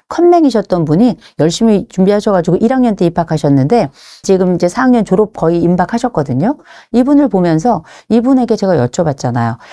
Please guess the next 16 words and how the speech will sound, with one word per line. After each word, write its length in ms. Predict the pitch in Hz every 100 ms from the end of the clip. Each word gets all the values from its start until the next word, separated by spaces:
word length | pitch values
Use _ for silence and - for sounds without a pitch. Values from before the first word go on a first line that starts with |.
| - -
"어, 220 | 180 185
선생님, 540 | 269 311 262 247 208 -
어, 100 | 190 196 - -
진짜 220 | 208 240
훌륭하십니다. 880 | 247 254 202 - 151 139 139 135 - - - -
근데 340 | 262 269 190 - -
공부는 520 | - 175 202 294 320
선생님께 400 | 311 311 285 233
어떤 280 | 131 226 226
의미세요? 540 | 185 160 147 135 269 - _ -
어떤 280 | 170 269 254
의미일까요?" 580 | 202 165 165 190 226 -
이렇게 220 | - 127
여쭤봤더니 580 | - 165 143 151 208 147 _ _ _ _ _ -
본인의 500 | 220 247 269 254 254
취미래요. 640 | - 339 330 180 120